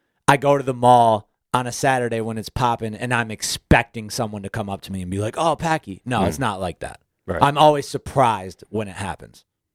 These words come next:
Speaker 1: But
Speaker 2: It
Speaker 1: it
Speaker 2: does,
Speaker 1: happens.
Speaker 2: it doesn't happen a lot. Let's just say that. But it
Speaker 1: No,
Speaker 2: does
Speaker 1: no, no.
Speaker 2: happen.
Speaker 1: No, I would never say it happens a lot. But
Speaker 2: Right.
Speaker 1: it, yeah, but yeah, it happens. I,
Speaker 2: Right.
Speaker 1: I don't really know what, <laughs> how to des-, how to describe it really, like, as far as how often, but, like, I guess that's the best way to say it. Like,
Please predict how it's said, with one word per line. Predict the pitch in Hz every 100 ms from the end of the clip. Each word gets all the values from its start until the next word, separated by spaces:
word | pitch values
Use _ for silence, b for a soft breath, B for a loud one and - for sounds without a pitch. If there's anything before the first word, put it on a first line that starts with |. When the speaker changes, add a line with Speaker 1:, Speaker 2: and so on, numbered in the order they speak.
| _ _ _ 98
Speaker 1:
But | 123 104 _ -
Speaker 2:
It | 139
Speaker 1:
it | 165
Speaker 2:
does, | 143
Speaker 1:
happens. | 175 127
Speaker 2:
it | 143
doesn't | 165 151 104
happen | 110 123 117 101
a | 90
lot. | 92 85 69 - _
Let's | 98 87
just | - 82
say | 90 80
that. | - - _ _ _ _
But | 117 127
it | 156
Speaker 1:
No, | 151
Speaker 2:
does | 113
Speaker 1:
no, | 135
no. |
Speaker 2:
happen. | 101 147
Speaker 1:
No, | 156
I | 117 147
would | 147
never | 151 143
say | 143 131
it |
happens | 123 117 113
a | 107
lot. | 101 90 76 -
But | 107
Speaker 2:
Right. | 98 98
Speaker 1:
it, |
yeah, | 107 82
but | 98 117
yeah, | 113 104 95
it | 92
happens. | 90 - 76 _ _ _ -
I, | 113
Speaker 2:
Right. | 120
Speaker 1:
I |
don't | 139 135
really | 135
know | 131 127
what, | 123 117 _ _
<laughs> | - 151 - _
how | - 160
to | 147
des-, | 135 -
how | 139 147
to | 143
describe | 131 - - 131 127
it | 117
really, | 113 117 113 107 -
like, | 117 113 107
as | 113
far | - 113
as | 107 104
how | 110 113
often, | 101 110 - 123 123 _ _ _
but, | 123 113
like, | 123 117
I | 117 113
guess | 123 -
that's | 117
the | -
best | 110 110
way | 107
to | 101
say | 95 101
it. | 85 85
Like, | 87